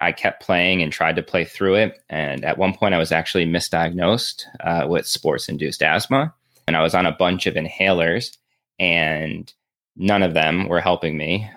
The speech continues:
And it actually was just a fluke thing. I was in middle school for my physical, and one, my pediatrician thought he might have heard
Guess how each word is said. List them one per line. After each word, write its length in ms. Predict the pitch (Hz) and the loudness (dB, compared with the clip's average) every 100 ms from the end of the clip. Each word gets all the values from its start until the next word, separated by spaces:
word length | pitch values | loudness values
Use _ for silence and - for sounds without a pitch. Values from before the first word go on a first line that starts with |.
| - | -6
And 460 | 95 82 82 80 | 0 2 2 0
it 160 | - 82 | 0 0
actually 400 | 95 98 - 120 | 0 0 0 2
was 160 | 98 87 | 2 0
just 180 | 85 113 | -2 -2
a 60 | |
fluke 380 | - - 123 - | -4 0 0 0
thing. 340 | 85 90 123 | 0 2 0
I 100 | 117 | -4
was 180 | 85 82 | -4 -4
in 320 | - 87 87 | 0 0 2
middle 200 | 92 120 | 2 2
school 500 | 107 - 85 80 117 - _ _ - | 2 0 -2 0 -2 -6 _ _ -16
for 420 | - 98 92 85 | -2 2 2 2
my 600 | 82 78 80 80 80 67 | 2 0 2 2 2 -2
physical, 760 | - 120 113 95 - 82 90 - _ _ - | -2 0 0 -2 0 0 0 -8 _ _ -2
and 420 | 107 95 90 90 | 2 2 2 2
one, 280 | 87 95 90 | 2 2 0
my 380 | 92 90 87 85 82 | 0 2 2 0 0
pediatrician 580 | 101 92 - 117 92 87 | 0 2 0 0 0 2
thought 160 | 95 | 0
he 140 | 98 92 | 2 0
might 180 | 87 | 2
have 140 | 85 78 | 2 2
heard 420 | 95 87 87 | 2 2 0